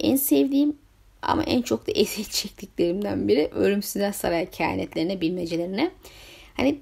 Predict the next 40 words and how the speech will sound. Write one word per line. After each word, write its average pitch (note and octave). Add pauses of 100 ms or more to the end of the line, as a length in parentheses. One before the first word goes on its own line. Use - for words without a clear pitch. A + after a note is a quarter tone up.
(120)
Deni C#4
oraya B3+
girdiğinde A#3
ilk -
aşama B3
bazı A3
görüntüler A3+
görmüştü. G#3
İşte -
geçmiş F#3+
ve -
gelecek F3+
hatta G3
bugüne F3
dair. G#3 (380)
Bunlardan G4+
bahsetmeye C#4+
gerek B3+
yok. B3+
Çünkü A#3
herkesin A3+
artık -
bildiği G#3
ve A3
ifşa -
olmuş E3+
şeyler D#3+
bunlar. B3+
Boş F#3+
yere F3
ne A3
sizin G#3+
zamanınızı F#3+
harcayalım C#4+
ne B3
de G#3+
ben A#3
enerjimi G3
boş G#3+
yere A#3+